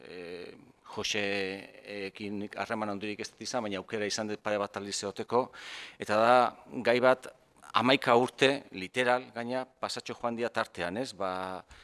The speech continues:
bi mila eta, bi mila eta zortzian fakultatean nengoela nere bulegoan, ba, bueno, orduan Joserekin, e, bera bereari buruz,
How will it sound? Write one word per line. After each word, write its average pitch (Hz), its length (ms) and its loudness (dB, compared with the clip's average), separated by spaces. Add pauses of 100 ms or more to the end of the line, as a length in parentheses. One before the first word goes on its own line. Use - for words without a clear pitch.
bi 101 140 -8
mila 120 100 0
eta, 113 140 -6 (180)
bi 101 160 -12
mila 113 160 -4
eta 117 160 -4
zortzian 123 600 -4 (260)
fakultatean 123 720 0 (140)
nengoela 117 420 -4
nere 117 160 -2
bulegoan, 117 380 -2
ba, 104 80 0
bueno, 95 180 -4
orduan 113 320 -4
Joserekin, 113 640 -6
e, 104 460 -2 (260)
bera 113 300 2
bereari 113 400 2
buruz, 110 560 -6